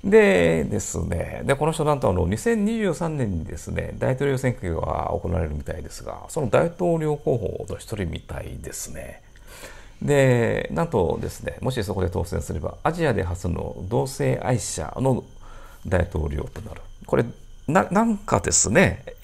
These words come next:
まあ、あの、エルジービーティーアイですね、性的マイノリティの人が大統領になるのはもうアジアで初めてだと。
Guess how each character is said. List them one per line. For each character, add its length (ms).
ま 120
あ、 140
あ 40
の、 260
エ 120
ル 120
ジ 560
ー 20
ビ 220
ー 20
テ 220
ィ 120
ー 60
ア 80
イ 340
で 120
す 160
ね、 300
性 200
的 200
マ 160
イ 40
ノ 120
リ 120
テ 180
ィ 100
の 200
人 360
が 500
大 160
統 220
領 80
に 60
な 60
る 80
の 80
は 80
も 140
う 40
ア 80
ジ 120
ア 60
で 120
初 340
め 120
て 140
だ 200
と。 80